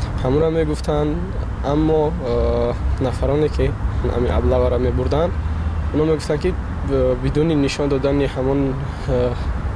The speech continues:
حجت یگان نفر جا، اه، سر داده نمی‌شود.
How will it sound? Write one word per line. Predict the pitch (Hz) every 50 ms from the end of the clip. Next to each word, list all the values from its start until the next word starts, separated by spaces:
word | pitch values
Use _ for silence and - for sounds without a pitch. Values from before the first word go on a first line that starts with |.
| - - - - - - - - - - -
حجت | 135 123 139 151 151 160 - - - - - - - - -
یگان | 131 131 131 139 151 151
نفر | 135 127 - 156 147 147
جا، | 147 139 131 117
اه، | 120 120 117 123 123 120 123 120 127 123 120 120 120 135 - - - - - - - - - - - - 139 127 120
سر | - - 147
داده | 135 135 131 135
نمی‌شود. | 143 156 160 170 170 - - 175 202 240